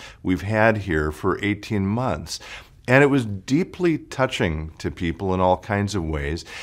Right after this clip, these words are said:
And that got me thinking about all of the many benefits that come from church membership. Now, I don't think we go to church,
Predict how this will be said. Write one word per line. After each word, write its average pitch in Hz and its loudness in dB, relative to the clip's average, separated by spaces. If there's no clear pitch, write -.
And 135 4
that 208 6
got 139 4
me 117 2
thinking 117 0
about 104 2
all 151 4
of 123 4
the 113 2
many 104 6
benefits 90 0
that - -4
come 101 0
from 98 -4
church - -4
membership. 107 0
Now, 95 4
I 120 10
don't 147 6
think 127 -4
we 107 2
go 110 4
to 127 2
church, - 0